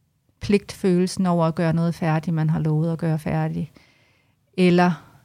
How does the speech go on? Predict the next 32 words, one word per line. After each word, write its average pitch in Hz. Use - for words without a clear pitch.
sådan 190
en 175
eller 160
anden 165
forudbestemt 180
idé 180
om, 156
"Jamen, 160
det 165
var 160
det 180
her, 185
jeg 160
altid 170
havde 165
troet, 165
jeg 165
skulle 175
være, 170
så 180
nu 175
skal 170
jeg 165
være 170
det, 175
for -
det 175
har 185
jeg 175
jo 165
bestemt." -
Øh, 165